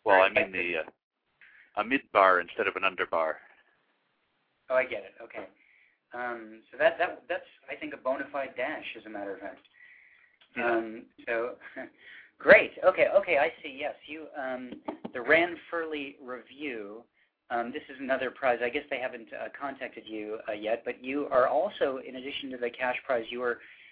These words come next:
Speaker 2: you get a feature spread in the December issue of Ran Furley Review,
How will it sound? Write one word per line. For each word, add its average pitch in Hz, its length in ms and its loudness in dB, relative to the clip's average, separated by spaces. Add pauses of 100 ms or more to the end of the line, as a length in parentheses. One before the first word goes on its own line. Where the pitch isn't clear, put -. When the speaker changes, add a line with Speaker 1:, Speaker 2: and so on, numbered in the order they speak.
(120)
Speaker 2:
you 135 180 -4
get 135 280 4
a 120 160 -10 (100)
feature 156 300 -6 (120)
spread 135 280 -2 (100)
in 120 140 -16
the 117 80 -12
December 127 500 -8
issue 127 380 -6
of 107 100 -6
Ran 120 240 -2 (100)
Furley 113 260 -6
Review, 107 640 -4